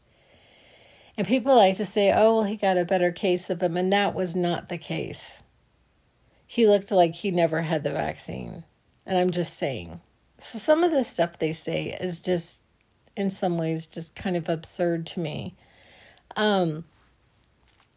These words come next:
but anyway, one of the things that had been suggested to me, um,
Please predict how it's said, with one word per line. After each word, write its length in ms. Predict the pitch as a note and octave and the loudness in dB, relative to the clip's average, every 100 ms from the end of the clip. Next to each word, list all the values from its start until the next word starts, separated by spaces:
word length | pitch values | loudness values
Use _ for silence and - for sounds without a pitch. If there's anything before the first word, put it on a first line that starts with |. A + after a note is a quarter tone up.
| _ _ _ _ _ _ _ - - - | _ _ _ _ _ _ _ -14 -14 -6
but 120 | D4+ | 4
anyway, 440 | F#4+ F#4 A#3+ G3 F#3 | 6 8 10 10 8
one 200 | A#3+ F4+ | 6 4
of 80 | |
the 100 | F4 | 4
things 380 | C4 - F#3 F#3 | 2 0 0 2
that 200 | F3+ E3+ | 2 2
had 220 | F#3 G3 | 2 -2
been 220 | F3+ F3 E3+ | 0 -2 0
suggested 640 | - E3+ F3+ F3+ - F3+ | -2 0 0 0 -2 -6
to 140 | - F#3 | -4 -4
me, 420 | E3 D#3 D#3 D#3 - | -2 -2 -4 -6 -6
um, 640 | F3 E3 E3 D#3+ D3+ | -2 -2 -2 -4 -6